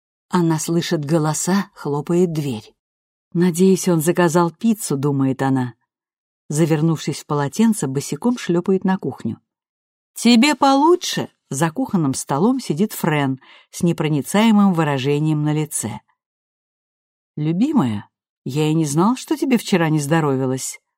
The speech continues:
Алекс очень обеспокоен. Он выключает чайник и наливает кипяток в кофеварку, стоящую на рабочем столе.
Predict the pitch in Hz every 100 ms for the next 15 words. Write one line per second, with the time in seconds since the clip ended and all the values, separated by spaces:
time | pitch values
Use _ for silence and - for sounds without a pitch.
0 | _ _ 180 233 262 - 151 - 170 175
1 | 190 - 233 - 131 117 104 _ _ _
2 | _ - - 160 165 147 151 147 - 151
3 | 135 - 185 226 214 185 160 143 143 180
4 | 214 - - 156 151 208 - - 135 135
5 | 151 240 - - 139 139 180 - 175 151
6 | 131 131 - 156 - 175 127 87